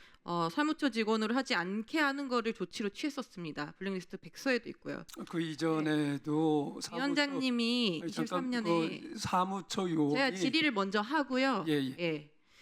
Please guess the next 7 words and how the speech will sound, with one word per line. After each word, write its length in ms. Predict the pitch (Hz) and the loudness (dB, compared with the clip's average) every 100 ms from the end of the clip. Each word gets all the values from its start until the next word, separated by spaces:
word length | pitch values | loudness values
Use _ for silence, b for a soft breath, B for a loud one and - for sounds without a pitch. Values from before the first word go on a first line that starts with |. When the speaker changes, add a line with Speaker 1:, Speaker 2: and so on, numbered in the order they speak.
| B B | B B
Speaker 1:
이십삼 580 | 226 254 302 - 330 330 | -4 0 0 0 -2 0
년에 760 | 330 302 254 254 262 170 170 - b b | 0 2 0 2 2 0 -4 -12 b b
이 460 | - 226 226 220 202 | -2 2 4 4 2
책임 320 | 359 349 370 | 2 2 2
심의관제와 1000 | 339 359 359 339 302 277 262 262 254 254 | 0 0 2 2 2 2 4 4 4 2
같은 500 | - 240 - 349 320 | 2 -2 0 0 0
구조로 760 | - 233 220 254 247 180 165 | 0 0 2 4 6 4 0